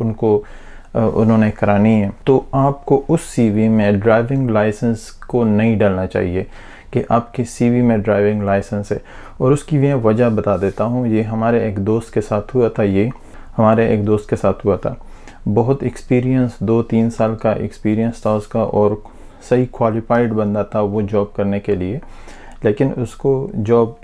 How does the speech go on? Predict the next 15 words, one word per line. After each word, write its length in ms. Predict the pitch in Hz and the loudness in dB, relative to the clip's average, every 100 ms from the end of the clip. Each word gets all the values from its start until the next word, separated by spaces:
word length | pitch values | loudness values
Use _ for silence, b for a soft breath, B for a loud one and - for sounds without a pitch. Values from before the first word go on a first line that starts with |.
| - | -4
इस 280 | 143 - | -2 -2
वजह 180 | 135 120 | -2 0
से 160 | 107 110 | -2 -2
नहीं 160 | 107 | 0
मिली 380 | 107 101 104 120 - | 0 0 -2 -4 -2
कि 80 | - | 0
उससे 640 | - 143 143 - 135 127 127 | 2 2 0 -2 0 2 0
इंटरव्यूअर 640 | 131 127 127 139 139 127 | 0 0 2 4 6 6
ने 120 | 123 | 4
ये 240 | 107 107 139 | 4 4 2
पूछा 360 | 135 113 117 | 0 -2 -2
था 160 | 104 120 | 0 -2
कि 220 | 117 107 | 0 -2
आपका 440 | - 123 123 - 120 | 2 0 0 -4 -4
प्लान 480 | - 123 120 120 | -2 0 2 2